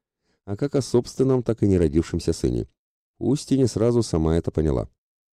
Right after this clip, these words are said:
Когда же в верхах возник вопрос об опекунстве над несовершеннолетним главой возрождённого клана, и многие жёсткие прагматики сразу же ввязались в борьбу, но не за будущее Антона,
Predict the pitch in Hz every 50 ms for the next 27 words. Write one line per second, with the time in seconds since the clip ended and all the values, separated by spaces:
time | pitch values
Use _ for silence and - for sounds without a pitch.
0 | _ _ _ _ _ _ _ _ _ _ 85 82 82 80 87 80 73 82 85 78
1 | 76 71 73 87 85 - - - 76 67 - - 71 76 76 71 78 76 - -
2 | 80 - - 80 78 - - - - 78 73 73 - 80 76 - 87 85 76 -
3 | - - 76 73 69 76 78 69 76 76 - - 78 76 - - - 78 78 78
4 | 78 78 73 - 76 76 73 69 73 78 78 78 76 73 73 76 73 78 78 76
5 | 69 78 71 71 71 69 67 67 - 113 123 113 82 67 62 - _ _ _ _
6 | _ _ _ _ - 90 90 92 90 85 73 76 80 80 78 73 71 90 90 -
7 | - - 78 - - 82 82 78 85 82 76 - 76 - - 78 78 - - -
8 | - 104 104 90 76 76 69 71 78 76 71 73 80 80 80 82 80 76 73 67
9 | - 78 73 67 71 82 85 92 98 113 131 135 - - _ _ _ _ _ 85
10 | 87 85 80 76 76 78 73 78 73 69 67 - - 76 73 78 82 82 - 78
11 | 65 64 62 58